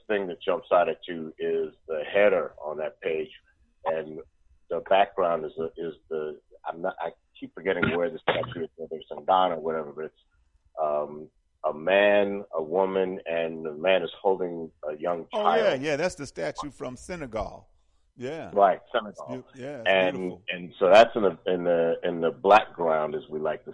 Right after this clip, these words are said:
Speaker 1: say.
Speaker 2: Mm-hmm.
Speaker 1: But the main header says, "United African States by twenty thirty."
Speaker 2: By twenty thirty. Okay.
Speaker 1: And, and now some people will look at that and they'll
Speaker 2: Seven
Speaker 1: say, "Well, that's,
Speaker 2: years.
Speaker 1: that's very ambitious, and they don't know whether or not we'll pull it off." But, you know, that's what we're aiming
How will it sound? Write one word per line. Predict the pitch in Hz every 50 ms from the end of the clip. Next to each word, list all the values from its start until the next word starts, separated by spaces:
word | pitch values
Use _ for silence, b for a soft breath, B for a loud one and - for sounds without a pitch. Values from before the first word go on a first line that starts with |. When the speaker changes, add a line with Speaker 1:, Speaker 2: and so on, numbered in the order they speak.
| - -
Speaker 1:
say. | 80 76 71 69 - -
Speaker 2:
Mm-hmm. | 110 104 101 104 98
Speaker 1:
But | 92 87 -
the | - 85
main | 85 95 104 104 101 95
header | 92 110 113 117 110 98 90 -
says, | - 90 82 82 78 - - -
"United | _ 76 78 78 78 85 92 101 101 101 107 107 104 - - _ _
African | 85 90 95 92 - 98 95 - - 92 90 87 - - _
States | 95 92 90 90 87 - _ - _ _ _ _
by | 80 76 78 80 78 76 76 76 - - - -
twenty | 82 85 87 92 - - 95 85 78 - _ -
thirty." | 82 82 80 76 - - - _ _ _ _ _ _ _ _ _ _ _ _ _
Speaker 2:
By | 110 110
twenty | 107 - _ 117 110 110 107
thirty. | - _ - - 135 95 80 76 _ _ _ _ _ _ _ _ _ _ _ _ _
Okay. | 120 113 - 85
Speaker 1:
And, | 82 82 80 80 80 - -
and | 87 90 85 85 - _ _
now | 95 98 - -
some | 143 135 131 131
people | 123 95 92 92
will | 87 85
look | 92 95 -
at | - -
that | 90 87 82
and | - 82
they'll | 87 85 -
Speaker 2:
Seven | -
Speaker 1:
say, | 90 80
"Well, | 76 78
that's, | 90 107 101
Speaker 2:
years. | 92 - -
Speaker 1:
that's | 90 107 - - -
very | 90 90 90 90 87 85
ambitious, | 82 80 - - 123 143 123 - 110 85 - -
and | - 73 80
they | 87 87
don't | 92 87
know | 87 87
whether | 82 85 85 82 80
or | 82
not | 85 82 78 - - 73
we'll | 80 85 82
pull | - - 87 78 78
it | 85
off." | 98 95 - - -
But, | 82 80 - 87
you | 87 80
know, | 80 90
that's | 101 117 - -
what | 131 -
we're | 95 95 90 85
aiming | 90 95 95 87 82